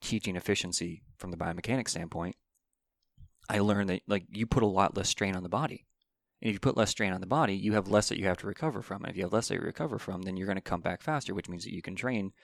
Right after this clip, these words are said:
not necessarily more often, but, um, more effectively. So it started with this, I, well, I shouldn't say started, but, like, turned into at one point this idea of, "Hey, help, let me help you reduce the risk of injury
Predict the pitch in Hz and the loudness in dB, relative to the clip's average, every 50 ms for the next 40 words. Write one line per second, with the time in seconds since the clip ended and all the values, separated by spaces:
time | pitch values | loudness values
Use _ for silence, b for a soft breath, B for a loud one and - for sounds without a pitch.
0 | B B B B B - 170 139 113 - - 107 98 90 92 - - 135 151 147 | B B B B B 0 2 2 2 2 0 0 -2 -2 -2 0 0 0 0 0
1 | - 95 90 90 - B B B B B B 98 92 90 - - _ _ _ _ | -2 -4 -4 -4 -6 B B B B B B 2 2 2 2 -2 _ _ _ _
2 | _ _ _ _ _ _ - 95 95 92 90 90 90 87 90 90 - - - 110 | _ _ _ _ _ _ 0 2 2 2 2 0 -2 -4 -6 -10 -12 -8 -4 -4
3 | 104 - 110 - 131 123 - 113 - - - - - - _ _ _ _ _ _ | -4 -2 -2 0 0 0 0 -2 -6 -6 -8 -10 -12 -20 _ _ _ _ _ _
4 | _ _ _ _ b b b b b b - - 113 101 104 101 98 98 95 - | _ _ _ _ b b b b b b -2 2 6 6 6 6 6 4 0 -4
5 | - _ _ _ _ _ _ _ _ - 110 - - - - - - 143 165 165 | -14 _ _ _ _ _ _ _ _ -2 -2 -2 0 -2 0 2 4 4 4 6
6 | 117 95 98 95 - - 107 101 98 92 95 - - - - - 98 92 - - | 4 4 2 0 -4 -8 -2 0 0 0 0 -2 -6 -16 -8 -4 -4 -2 0 2
7 | 92 92 90 90 - _ _ - 107 104 98 - - 87 - - - - - 104 | 2 2 0 0 -4 _ _ -6 -2 -2 0 0 -2 -4 -4 -4 -2 0 2 2
8 | 98 95 92 95 104 - - _ _ - - - 123 110 107 104 120 131 127 - | 2 2 2 2 2 2 0 _ _ -8 -6 -4 -4 -2 0 0 0 0 0 0
9 | - 95 92 85 95 92 90 92 92 92 95 - 95 95 92 87 90 85 - 90 | 0 0 2 4 2 2 2 0 -2 -4 -4 -4 -4 -4 -4 -4 -4 -4 -4 -4
10 | 92 90 87 90 92 90 - - 90 92 110 - - - - 104 90 101 - - | -4 -2 -2 0 0 0 0 0 0 0 -2 -4 -6 -6 -4 -2 -2 -2 -2 -2
11 | 113 110 - _ _ _ _ 104 104 120 127 - 131 120 113 107 - 113 107 - | -2 -2 -4 _ _ _ _ 0 0 2 2 2 0 -2 0 2 2 2 2 2
12 | - 101 98 95 98 92 - - - - 101 101 92 95 101 101 101 - - - | 0 -4 -2 -2 -2 -4 -6 -10 -10 -8 -8 -8 -6 -4 -2 -2 -2 -4 -6 -8
13 | - - 98 95 95 98 113 110 - - 101 85 98 95 95 - - - - - | -6 -4 -4 -4 -2 0 0 2 2 0 0 0 0 0 -2 -2 -4 -4 -4 -6
14 | - - | -8 -12